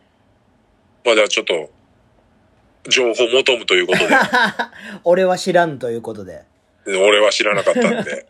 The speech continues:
Speaker 1: <laughs>
Speaker 2: じゃあ、ちょ-、続きまして、
Speaker 1: はい。
Speaker 2: ちょっと先に、えー、読んでおきま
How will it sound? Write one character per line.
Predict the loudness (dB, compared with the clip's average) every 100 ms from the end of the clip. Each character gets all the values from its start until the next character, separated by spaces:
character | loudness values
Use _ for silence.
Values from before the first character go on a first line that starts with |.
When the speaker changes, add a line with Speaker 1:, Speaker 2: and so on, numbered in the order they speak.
| _ _ _
Speaker 1:
<laughs> | _ -20 -8
Speaker 2:
じ | -4 -2
ゃ | -4
あ、 |
ち | -8
ょ-、 | -14 _ _
続 | -10 -6 -6
き | -2 -2
ま | 0 0
し | 0 -2
て、 | -2 -2 -2 -6
Speaker 1:
は | -18 -12
い。 | -6
Speaker 2:
ち | -6
ょ |
っ |
と | -6 -8
先 | -4 -2 0 0
に、 | 0 -2 -6 -18 -16 -14 -14 -18 -2
え | 0 2 2 2 0 0 0 -2
ー、 |
読 | -4 -4
ん |
で | -4
お |
き |
ま | -2